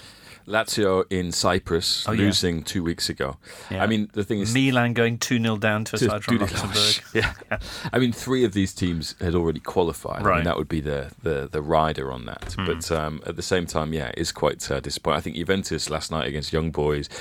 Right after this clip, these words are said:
Speaker 1: they looked at the pitch and they were like, "It's an artificial pitch. It's frozen.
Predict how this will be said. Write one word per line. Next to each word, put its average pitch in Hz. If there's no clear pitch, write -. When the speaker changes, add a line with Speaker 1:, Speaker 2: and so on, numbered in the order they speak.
Speaker 1:
they 82
looked -
at 92
the 78
pitch -
and 78
they 78
were 78
like, 73
"It's -
an 65
artificial -
pitch. -
It's -
frozen. 78